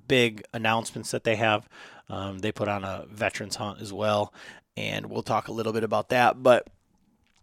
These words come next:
they've got incredible mapping. Uh, really enjoy that. Uh, the functionality of it is, is great, but really it's artificial intelligence for the deer woods. And as we get into the season, it tells you,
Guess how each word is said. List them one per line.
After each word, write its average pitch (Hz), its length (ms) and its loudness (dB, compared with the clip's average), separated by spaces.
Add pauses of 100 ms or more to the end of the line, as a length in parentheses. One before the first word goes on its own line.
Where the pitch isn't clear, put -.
(160)
they've 139 220 6
got 165 180 4
incredible 147 420 8
mapping. 120 600 2 (200)
Uh, 107 300 0 (160)
really 131 520 8
enjoy 117 400 4
that. 110 340 6 (400)
Uh, 92 300 -10
the 110 80 -6
functionality 113 760 4
of 104 160 2
it 107 240 2
is, 98 540 -8 (120)
is 95 200 -10
great, 110 440 2 (500)
but 113 300 2 (200)
really 139 600 6
it's 127 220 -2
artificial 131 480 2
intelligence 113 540 2
for - 100 -10
the 98 80 -6
deer 104 260 -2
woods. 107 420 -4 (160)
And 113 380 0
as 127 280 6
we 120 100 -2
get 123 140 2
into 110 200 0
the 98 60 -4
season, 117 640 -2
it 120 260 -4
tells 117 360 0
you, 107 260 -4